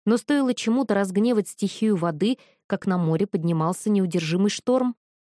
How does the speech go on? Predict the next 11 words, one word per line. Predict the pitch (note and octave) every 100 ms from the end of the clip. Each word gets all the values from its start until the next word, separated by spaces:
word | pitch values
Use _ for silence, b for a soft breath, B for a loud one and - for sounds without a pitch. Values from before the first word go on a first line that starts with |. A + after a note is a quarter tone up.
| -
Вода | E3+ F#3 A3+
топила | G#3+ G3 A3 G#3+
и | G3
смывала | G3 G3 G3 A#3 G#3 D#3+
все | - F#3+ B3
с | -
лица | F3 D#3+ - A3+ b b b
денного | D3+ F#3 F3 E3+ E3 E3
мира. | E3 D#3+ D3+ D3 D3+ - _ _ _ _ _ _
Сайрус | - A#3+ D#4+ D4+ -
наставлял: | B3+ - A3+ G3+ E3+ D3+